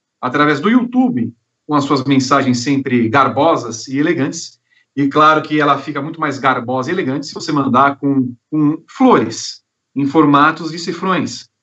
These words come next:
E é isso que nós vamos começar fazendo, porque eu já tenho o Rodrigo Berton, o Lulante, pra trazer os primeiros superchats da noite. Boa noite, Rodrigo Berton.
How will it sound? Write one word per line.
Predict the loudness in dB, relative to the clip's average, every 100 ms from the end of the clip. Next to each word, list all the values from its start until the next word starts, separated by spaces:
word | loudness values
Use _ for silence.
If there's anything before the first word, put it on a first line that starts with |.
| _ -14
E | -6 0 2
é | 4 2 0
isso | 0 0 -2
que | -2
nós | 0
vamos | 0 -2
começar | -2 -2 2 2
fazendo, | 2 2 2 2 0
porque | -2
eu | 0
já | 2 2
tenho | 0 2
o |
Rodrigo | 0 2 2 2
Berton, | 2 0 0 0 -2 _ _ _ 2
o | 6
Lulante, | 8 6 6 4 0 -4 -8 -12 _ -6
pra | -4
trazer | -2 -2 -2 -2
os | -4
primeiros | 0 0 2 0 -2
superchats | -4 -2 -2 -2 -4
da | 0 0
noite. | 0 -10 -14
Boa | -4 2 4 4
noite, | 4 0 -2
Rodrigo | -4 -4 -4
Berton. | -4 -6